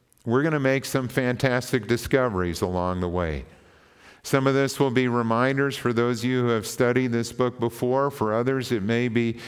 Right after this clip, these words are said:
new discoveries and insights that you have not seen before. I think for all of us, there are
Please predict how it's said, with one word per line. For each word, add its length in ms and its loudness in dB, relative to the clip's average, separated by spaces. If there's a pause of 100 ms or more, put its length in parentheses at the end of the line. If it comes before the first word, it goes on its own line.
(140)
new 320 2
discoveries 680 2
and 100 -2
insights 540 -2
that 160 -2
you 160 0
have 160 0
not 400 -2
seen 460 -4
before. 480 -6 (440)
I 120 2
think 180 2
for 180 2
all 320 4
of 120 0
us, 240 0
there 240 2
are 60 -6